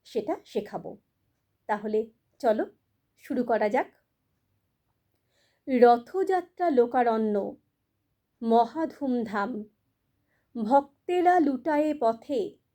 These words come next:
করিছে প্রণাম। নমস্কার, আমি সুরিতা। রথযাত্রার এই পুণ্যতিথিতে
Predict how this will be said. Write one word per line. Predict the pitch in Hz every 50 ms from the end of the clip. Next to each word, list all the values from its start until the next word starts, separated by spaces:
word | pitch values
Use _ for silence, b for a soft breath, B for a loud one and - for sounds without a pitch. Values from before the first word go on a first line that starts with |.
| _ _ _ _ _ _ _ _ _ _
করিছে | - 262 247 240 269 269 - - - 302
প্রণাম। | 294 - 226 208 196 190 190 196 208 208 - - _ _ _ _ _ _ _ _ _ _ _ _ _ _ _ _ _
নমস্কার, | 240 233 208 196 185 - - - 220 277 381 - - _ _ _ _ _ _ _ _ _ _ _ _ -
আমি | 254 240 240 247 254 254 - - -
সুরিতা। | - - - - 311 294 285 - - 180 - - - _ _ _ _ - _ _ _ _ _ _ _ _ -
রথযাত্রার | 254 240 262 262 269 269 - 370 359 370 370 359 370 - - 359 349 320
এই | 311 294 294 -
পুণ্যতিথিতে | 269 254 254 254 262 277 277 269 254 247 233 - 277 294 - 180